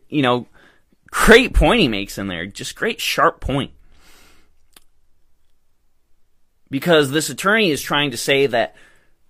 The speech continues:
the statute covers public health because it talks about public safety. But Viviano goes on to say, "Wasn't the legislature smart enough to know the difference between the two words? Because other states have public health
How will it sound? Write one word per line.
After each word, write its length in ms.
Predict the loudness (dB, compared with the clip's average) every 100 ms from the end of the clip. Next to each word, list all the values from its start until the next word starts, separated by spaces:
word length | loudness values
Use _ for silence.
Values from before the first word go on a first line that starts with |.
| _
the 100 | -8
statute 560 | -2 4 4 4 -4 -6
covers 380 | 0 0 0 -4
public 440 | -6 -4 -2 -6
health 540 | 0 4 4 2 -6 _ _ _
because 580 | -12 -10 2 4 6 4
it 140 | -4
talks 320 | -4 -2 -2 -4
about 220 | -6 -6
public 300 | -6 -8 -8
safety. 540 | -4 -4 -4 -12 -16 _ _ _ -20 -20 -4
But 140 | 0
Viviano 520 | 4 4 4 2 2
goes 180 | 0 0
on 160 | -2 -4
to 40 |
say, 280 | -4 0 2
"Wasn't 360 | 2 2 2 0
the 80 | 0
legislature 880 | 0 0 -6 -6 -4 -4 -6 -6 -8
smart 380 | -8 -4 -2
enough 240 | 0 -2 -6
to 100 | -6
know 160 | -4
the 100 | -2
difference 300 | -2 -4 -6
between 260 | -12 -10 -8
the 60 | -8
two 200 | -8 -4
words? 420 | 0 0 0 -10 _ -20 -20
Because 260 | -8 -4 -2 -2
other 200 | -2 -2
states 380 | -2 -2 -2
have 500 | -4 2 4 4 2 -8 _ _ _ _ _ _ -10
public 480 | 0 0 0 -4 -8 -20 _ _
health 440 | -6 0 0 0